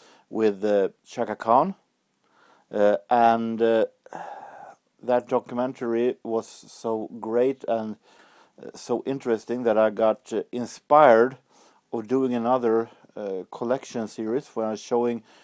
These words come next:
my collection of a certain artist, and of course then I'm going to do my tribute to a fantastic artist, Chaka Khan, uh, and Rufus. Uh, since you was so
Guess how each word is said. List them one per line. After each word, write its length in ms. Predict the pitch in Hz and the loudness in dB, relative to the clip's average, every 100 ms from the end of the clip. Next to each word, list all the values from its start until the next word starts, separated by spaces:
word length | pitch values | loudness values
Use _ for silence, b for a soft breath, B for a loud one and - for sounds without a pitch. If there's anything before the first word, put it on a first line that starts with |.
| b b | b b
my 160 | 113 110 | -4 -4
collection 500 | - 120 131 131 127 | -2 0 0 -2 -6
of 120 | 117 | -6
a 40 | 104 | -6
certain 360 | 117 110 110 - | -4 -4 -4 -2
artist, 580 | 120 120 175 165 - - _ _ _ _ 131 | -2 -2 -6 -8 -18 -20 _ _ _ _ 4
and 200 | 123 120 | 4 4
of 100 | 113 | -2
course 320 | 139 135 135 | 0 0 2
then 320 | 123 147 143 b b b b b - | 0 0 -8 b b b b b -6
I'm 160 | 120 | -4
going 300 | 120 127 127 | 0 0 0
to 160 | - 127 | -4 -8
do 240 | 110 127 | -4 -4
my 240 | 120 117 113 | 0 0 0
tribute 480 | - 143 120 117 - | -4 -6 -4 -6 -6
to 180 | 120 | -6
a 120 | 110 107 | -4 -6
fantastic 760 | - 117 - 147 135 - 107 - | -10 -10 0 2 2 -2 -8 -2
artist, 520 | 113 107 101 - - b b b b _ | -2 0 -2 -6 -18 b b b b _
Chaka 320 | - 110 110 | -2 0 -2
Khan, 440 | - 110 80 - _ _ _ b b b - | 0 0 0 -4 _ _ _ b b b -6
uh, 160 | 107 107 143 | -2 2 6
and 360 | 139 131 123 - | 6 6 0 -6
Rufus. 760 | 110 117 101 95 82 - - _ _ | -2 -2 -2 -8 -10 -14 -20 _ _
Uh, 60 | 113 | -10
since 340 | - 127 104 | -4 -4 -4
you 100 | 135 | -2
was 180 | 120 120 | -2 -2
so 280 | - 123 | -2 -2